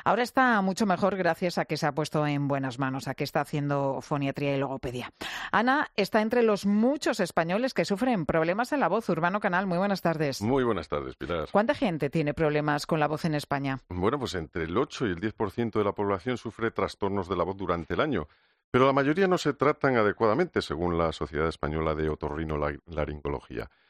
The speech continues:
Speaker 2: Cualquier trastorno con una duración mayor a dos semanas debería ser atendido inmedi-, inmediatamente por un otorrino. Entre los más comunes destacan, pues, las afonías y las disfonías. ¿Cuáles son las diferencias? Pues vamos a ver.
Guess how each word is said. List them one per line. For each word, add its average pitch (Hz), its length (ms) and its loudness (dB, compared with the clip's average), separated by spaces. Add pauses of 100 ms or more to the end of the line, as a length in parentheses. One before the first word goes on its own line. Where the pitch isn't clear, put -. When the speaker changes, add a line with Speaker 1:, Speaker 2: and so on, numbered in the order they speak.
(220)
Speaker 2:
Cualquier 120 360 2
trastorno 143 560 0
con 104 160 -2
una 104 100 4
duración 95 400 0
mayor 82 460 2
a 73 80 0
dos 80 280 -2
semanas 85 400 -2
debería 80 320 2
ser - 320 -4
atendido 78 760 -2 (100)
inmedi-, 71 400 -12
inmediatamente 71 560 -6
por 71 160 -8
un 71 80 -4
otorrino. 71 520 0 (360)
Entre 113 240 2
los 117 160 2
más 156 160 -2
comunes 156 400 -2
destacan, 120 500 -2
pues, 92 220 -2
las 80 180 0
afonías 101 500 0
y - 60 -12
las 95 220 -2
disfonías. 82 500 -2
¿Cuáles 135 220 0
son 139 80 -2
las 127 140 0
diferencias? 69 540 -4
Pues - 280 -6 (140)
vamos 90 380 -4
a 65 60 -6
ver. 80 140 -6